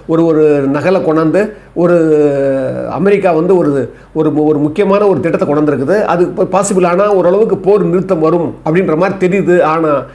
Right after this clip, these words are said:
அங்க ஈகோ, ரஷ்யா, ஆ, இஸ்ரேலுடைய ஈகோவாலையும், ஆ, இந்த பக்கம் பாத்தீங்கன்னா ஹமாஸோட ஈகோவாலையும் அது சிக்கி சீரழிவுது. மக்கள் தான் சீரழிக்கிறாங்க. பாருங்க என்ன நடந்து போச்சு. ஒரு எல்லைகள் இல்லா உலகம் இல்லையே இந்த உலகத்துல. எல்லாத்தையும் எல்லையாக்கிட்டோமே, சிறு சிறு எல்லையாக்கிட்டோமே,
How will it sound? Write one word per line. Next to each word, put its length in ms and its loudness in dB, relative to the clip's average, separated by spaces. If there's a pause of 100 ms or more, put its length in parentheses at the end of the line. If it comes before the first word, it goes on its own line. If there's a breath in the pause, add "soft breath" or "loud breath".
(200 loud breath)
அங்க 200 -2
ஈகோ, 680 2
ரஷ்யா, 460 0 (280 loud breath)
ஆ, 220 -4 (1080)
இஸ்ரேலுடைய 560 0
ஈகோவாலையும், 840 0 (520 loud breath)
ஆ, 160 2
இந்த 220 2
பக்கம் 320 -2
பாத்தீங்கன்னா 360 0
ஹமாஸோட 540 0
ஈகோவாலையும் 520 2
அது 200 -2 (100)
சிக்கி 460 -6
சீரழிவுது. 380 2
மக்கள் 300 -2
தான் 200 -2
சீரழிக்கிறாங்க. 480 -8 (140)
பாருங்க 420 -10
என்ன 180 -2
நடந்து 260 -2
போச்சு. 280 -10 (680 loud breath)
ஒரு 180 2
எல்லைகள் 420 2
இல்லா 300 2
உலகம் 360 2
இல்லையே 360 4
இந்த 180 0
உலகத்துல. 400 0 (160)
எல்லாத்தையும் 540 2
எல்லையாக்கிட்டோமே, 640 -2
சிறு 280 -2
சிறு 200 0
எல்லையாக்கிட்டோமே, 720 -2